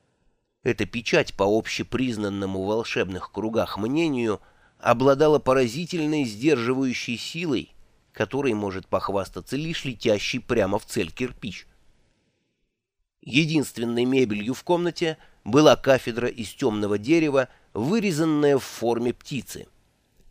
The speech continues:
Ладно, ладно, если честно, в форме некоего крылатого существа, к которому, впрочем, лучше не присматриваться. На этой кафедре, обмотанная тяжёлой цепью с замками, лежала книга.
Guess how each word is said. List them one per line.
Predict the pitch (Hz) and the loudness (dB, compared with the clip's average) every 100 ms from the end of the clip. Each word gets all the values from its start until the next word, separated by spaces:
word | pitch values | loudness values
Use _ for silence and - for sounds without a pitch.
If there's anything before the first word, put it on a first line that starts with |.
| - | 2
Ладно, | 143 110 101 | 4 4 4
ладно, | 117 95 | 4 2
если | 92 139 135 135 | 0 -2 -2 -4
честно, | - 196 - 156 | 0 0 0 -4
в | - | -6
форме | - 185 175 143 | -4 0 2 2
некоего | 135 147 165 - 131 113 | 2 2 0 0 0 0
крылатого | - 123 120 120 110 107 | -2 0 4 2 2 -2
существа, | - 127 - 156 - 190 180 - - _ _ _ | -4 -8 -6 -8 -2 0 0 -2 -20 _ _ _
к | |
которому, | 175 - 185 139 120 | 2 4 4 2 0
впрочем, | - - 127 - 147 | -4 -2 -2 -2 -2
лучше | 175 - 123 | -2 -2 -4
не | 123 | -4
присматриваться. | 131 120 110 90 - 69 - - - _ _ _ _ _ _ _ _ - - | -2 -4 -2 -6 -6 -18 -20 -20 -20 _ _ _ _ _ _ _ _ -20 0
На | 120 135 | 6 6
этой | 107 90 | 4 -2
кафедре, | 90 151 160 95 - - - - _ _ | 0 0 0 -4 -10 -12 -16 -20 _ _
обмотанная | - 127 139 180 185 160 147 143 139 | 6 6 6 4 4 2 2 4 4
тяжёлой | - 131 127 127 123 | 2 0 2 2 2
цепью | 98 135 117 - 117 | 0 -2 -2 -4 -6
с | |
замками, | 95 104 113 101 131 135 123 | -4 -2 -2 -2 -2 0 -2
лежала | 113 95 104 107 107 | -4 -2 0 2 -2
книга. | - 101 101 98 85 - | -6 -6 -4 -4 -8 -12